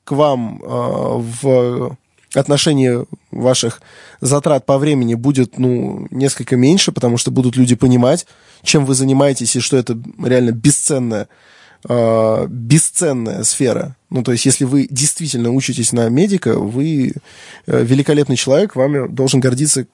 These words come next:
каждый Homo sapiens, я считаю. Э, потому что вы посвящаете себя другим. Так вот, э, у вас все получится, было бы желание, а там вас примут вообще как родного, и там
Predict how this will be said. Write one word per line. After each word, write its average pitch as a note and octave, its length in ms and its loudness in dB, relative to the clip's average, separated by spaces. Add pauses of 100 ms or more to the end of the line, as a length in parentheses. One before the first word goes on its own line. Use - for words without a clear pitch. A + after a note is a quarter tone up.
каждый A2+ 460 -2 (160)
Homo A2 280 -4
sapiens, - 500 -4
я A#2+ 140 2
считаю. - 400 -4 (680)
Э, - 200 -2
потому B2 300 0
что C#3 180 0
вы D3+ 160 2
посвящаете C3+ 540 0
себя A#2 420 -2
другим. B2 480 0 (220)
Так C#3 160 0
вот, E3 240 2 (220)
э, C3 400 2
у B2+ 80 2
вас D#3 180 4
все F#3 140 -2
получится, F#3+ 520 0
было D#3+ 200 2
бы D3+ 140 4
желание, C#3 680 2
а A#2 240 2
там F#3 220 2
вас F#3 160 2
примут E3+ 300 0
вообще C#3+ 240 -2
как C3 180 -2
родного, C3+ 440 2
и A2+ 80 0
там C3 460 -2